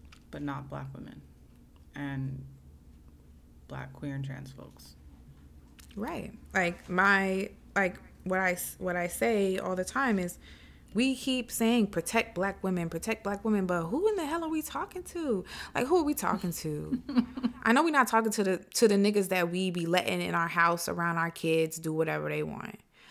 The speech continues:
Speaker 2: I know we're not talking to the men that we let do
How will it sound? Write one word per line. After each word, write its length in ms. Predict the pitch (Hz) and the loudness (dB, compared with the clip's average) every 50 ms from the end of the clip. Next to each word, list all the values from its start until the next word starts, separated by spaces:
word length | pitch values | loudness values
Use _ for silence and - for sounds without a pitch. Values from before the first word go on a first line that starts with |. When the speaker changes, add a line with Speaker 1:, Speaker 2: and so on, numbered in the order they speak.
| - - - | -16 -2 2
Speaker 2:
I 100 | - 202 | 4 6
know 160 | 214 233 240 | 6 6 6
we're 120 | 240 233 | 6 6
not 200 | 214 208 190 185 | 4 4 4 4
talking 240 | - 190 185 - 170 | 2 2 2 2 -2
to 120 | - 175 | -4 0
the 140 | 170 170 165 | 2 2 2
men 540 | 175 175 170 175 175 170 165 160 165 156 - _ _ _ _ _ _ _ _ _ - | 2 2 0 0 0 -2 -2 -2 -4 -6 -10 _ _ _ _ _ _ _ _ _ -2
that 120 | 170 170 | 0 0
we 140 | 175 180 170 | 2 2 2
let 240 | 170 175 175 165 165 | 4 4 2 2 2
do 640 | 170 165 165 165 160 160 156 151 156 160 156 - | 0 0 0 0 0 -2 -4 -4 -6 -8 -10 -12